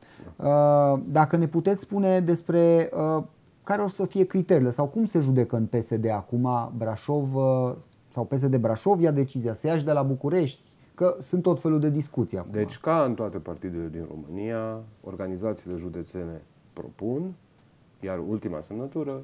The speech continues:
Speaker 1: este a organizației mamă, a,
Speaker 2: București.
Speaker 1: în București. În toate partidele se întâmplă la fel. Uh, sigur că, uh, în P S D ce vă pot spune, că nu vor fi, sau sunt informați, sau circulă informația foarte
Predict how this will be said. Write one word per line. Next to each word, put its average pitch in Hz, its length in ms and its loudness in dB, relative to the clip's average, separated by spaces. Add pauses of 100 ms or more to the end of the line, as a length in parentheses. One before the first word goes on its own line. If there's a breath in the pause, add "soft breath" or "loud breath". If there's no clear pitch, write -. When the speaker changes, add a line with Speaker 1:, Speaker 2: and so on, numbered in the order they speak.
(120)
Speaker 1:
este 123 220 -12
a 90 60 -8
organizației 82 1000 -10
mamă, 87 500 -8 (200)
a, 80 160 -14 (120)
Speaker 2:
București. 95 440 -8
Speaker 1:
în 90 60 -12
București. - 460 -12
În 107 80 -8
toate 101 240 -6
partidele 78 460 -12
se 71 100 -18
întâmplă 73 420 -14
la - 80 -20 (140)
fel. 160 140 -6 (800 soft breath)
Uh, 107 320 -2
sigur 117 460 -2 (140)
că, 98 560 -2 (420)
uh, 92 800 -10 (260)
în 113 140 -6
P 113 160 -6
S - 60 -16
D 95 300 -8
ce 95 100 -10
vă 92 80 -8
pot 92 200 -12
spune, 87 400 -12
că 92 60 -10
nu 95 240 -6
vor 104 260 -8 (360)
fi, 92 240 -10
sau 78 360 -16 (180)
sunt 113 220 -10
informați, 78 520 -14
sau - 100 -20 (340)
circulă 113 360 -8
informația 80 520 -14
foarte 90 560 -10